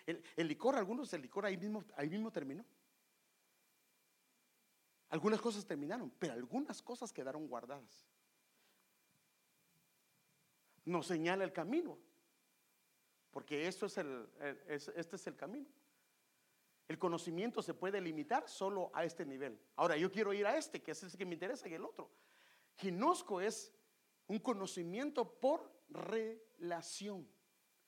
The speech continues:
por relación. Ahora, en este conocimiento comenzamos a amar la verdad, a Jesucristo, pero a amarlo a Él. Ahora, por eso dice, "Mis ovejas oyen mi voz". Los que me aman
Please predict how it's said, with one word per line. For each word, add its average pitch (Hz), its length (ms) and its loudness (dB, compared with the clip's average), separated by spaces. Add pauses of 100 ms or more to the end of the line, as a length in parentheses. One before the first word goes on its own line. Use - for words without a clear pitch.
(160)
por - 480 0
relación. 208 960 -6 (560)
Ahora, 160 220 4
en 156 120 2
este 285 260 4
conocimiento 240 1040 0
comenzamos 190 880 0
a 147 220 -2
amar 165 480 -4
la 190 240 -4
verdad, 165 560 -2
a 135 120 2
Jesucristo, 240 760 -2 (260)
pero 143 220 2
a 139 140 -6
amarlo 180 420 4
a 180 80 4
Él. 208 260 6 (1080)
Ahora, 170 180 8
por - 260 2
eso 214 140 4
dice, 214 300 4
"Mis 180 280 2
ovejas 233 560 6 (140)
oyen 285 600 4
mi 170 120 2
voz". - 480 -4 (500)
Los 185 200 2
que 190 140 4
me 170 180 6
aman 208 360 12